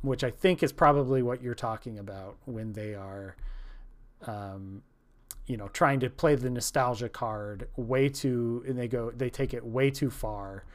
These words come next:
Um, and it really, really does not work.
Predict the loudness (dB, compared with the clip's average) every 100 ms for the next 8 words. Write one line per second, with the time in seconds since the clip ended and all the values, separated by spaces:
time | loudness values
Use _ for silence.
0 | -20 -20 -20 -20 -14 -8 -6 -6 -8 -8
1 | -12 -14 -8 -6 -2 -2 -2 -4 -4 -6
2 | -8 -2 2 2 2 -6 -6 -4 -6 -2
3 | 2 4 4 4 2 -2 -4 -8 -10 0
4 | 2 4 4 2 0 -2 -4 -8 -10 -10
5 | -10 -10 -12 -16